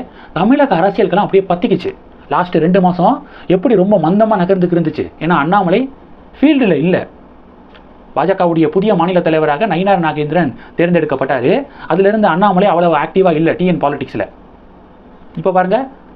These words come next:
உள்ள வந்த உடனேயே ஒரு வீடியோலயே அதிர வச்சுட்டாரு. இதனால தான் அண்ணாமலையை மாத்தவே மாத்தாதீங்க, தமிழ்நாட்டுல பி ஜே பி வளரணும்னா அண்ணாமலை தேவை. ஏதாவது ஒரு விஷயத்த பேசி, ஏதாவது ஒரு வீடியோவை வெளியிட்டு தி மு க கவர்மெண்ட்டுக்கு பெரிய நெருக்கடியை அண்ணாமலை கொடுத்துட்டு இருந்தாரு.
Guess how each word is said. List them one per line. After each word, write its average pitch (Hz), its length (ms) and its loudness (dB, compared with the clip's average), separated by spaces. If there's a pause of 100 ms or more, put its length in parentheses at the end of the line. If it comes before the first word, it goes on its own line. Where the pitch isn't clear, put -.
(200)
உள்ள 208 240 2
வந்த 190 220 0
உடனேயே 180 280 2 (120)
ஒரு 214 180 4
வீடியோலயே 202 420 2 (440)
அதிர 202 240 2
வச்சுட்டாரு. - 340 -4 (180)
இதனால 175 340 2
தான் 208 140 0
அண்ணாமலையை 185 460 2
மாத்தவே 175 360 2
மாத்தாதீங்க, 147 400 0 (520)
தமிழ்நாட்டுல 185 480 0
பி 190 100 2
ஜே 196 120 4
பி 165 120 0
வளரணும்னா 160 440 0 (380)
அண்ணாமலை 185 400 0 (120)
தேவை. 175 240 2 (340)
ஏதாவது 214 360 2
ஒரு 202 140 2
விஷயத்த 180 300 0 (560)
பேசி, 175 340 0 (220)
ஏதாவது 185 280 2
ஒரு 170 140 0
வீடியோவை 175 380 2
வெளியிட்டு 151 340 0 (840)
தி 294 140 4
மு 320 120 4
க 240 120 2
கவர்மெண்ட்டுக்கு 185 400 2 (120)
பெரிய 294 180 4 (100)
நெருக்கடியை 190 400 2
அண்ணாமலை 160 280 0
கொடுத்துட்டு 143 280 0
இருந்தாரு. 127 260 -2